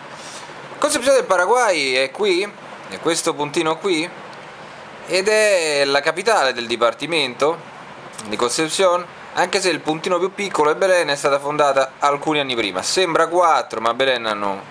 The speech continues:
corretto il coso del municipio. Cosa c'è da vedere in Concepción? La domanda potrebbe essere: perché non venire a vivere per sempre a Concepción? Belle donne, vita molto economica,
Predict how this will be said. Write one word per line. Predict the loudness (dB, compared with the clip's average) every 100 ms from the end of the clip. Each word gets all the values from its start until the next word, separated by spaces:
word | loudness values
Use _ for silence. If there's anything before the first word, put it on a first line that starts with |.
| -6
corretto | 0 2 2 0 -2
il | 0
coso | 0 -2
del | -4
municipio. | -6 -8 -10 -12 -16 -16 -16 -12 -10 -10 -14 -18 -18 -18 -18 -18 -18 -18 -2
Cosa | 0 0
c'è | 0 2
da | 2
vedere | 2 2
in | 0
Concepción? | -2 -2 -2 -2 0 0 -2 -12 -18 -18 -18 -18 -18 -20 -20 -18 -18 -18 -18 -18 -18 -18 -18 -18 -8
La | -2 2 2
domanda | 2 2 2
potrebbe | 0 -2 0
essere: | 0 0 -2
perché | 0 -2 0 0
non | 2
venire | 0 -2 -2 0 0
a |
vivere | 2 0 0 -2 -8 -2
per | 0
sempre | 2 2 0 0 -2
a |
Concepción? | -2 -6 -8 -8 -6 -6 -6 -10 -16 -18 -18 -18 -16 -16 -16 -16
Belle | -2 0 2 2
donne, | 4 2 0 -2 -2 -6 -16 -16 -16 -6
vita | 0 2 4 4 2 -2 -10 -18 -18 -18 -18 -18 -18 -20 -18 -16
molto | -4 0 2 2 0
economica, | 2 2 2 2 0 2 2 2